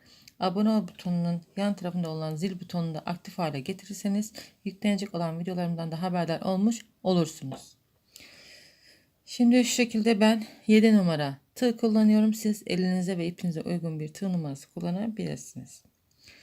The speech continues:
Şimdi öncelikle şu şekilde zincir çekerek başlayacağım.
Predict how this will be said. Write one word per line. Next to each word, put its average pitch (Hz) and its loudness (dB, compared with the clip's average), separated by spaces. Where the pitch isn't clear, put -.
Şimdi 220 2
öncelikle 214 0
şu 220 -8
şekilde 196 -4
zincir 190 -2
çekerek 156 -10
başlayacağım. 208 -2